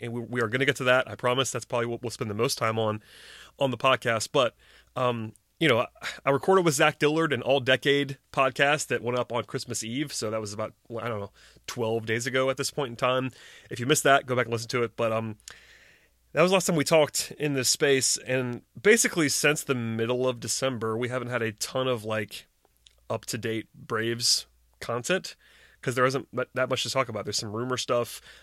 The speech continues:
things that have actually happened that we have not actually explicitly discussed on the podcast are Julio Teheran signing elsewhere and Dallas Keuchel signing elsewhere. Keuchel was a foregone conclusion,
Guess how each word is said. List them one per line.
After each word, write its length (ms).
things 280
that 120
have 80
actually 340
happened 480
that 100
we 80
have 100
not 300
actually 320
explicitly 500
discussed 600
on 100
the 80
podcast 500
are 100
Julio 240
Teheran 520
signing 360
elsewhere 500
and 180
Dallas 280
Keuchel 280
signing 300
elsewhere. 480
Keuchel 280
was 140
a 60
foregone 320
conclusion, 560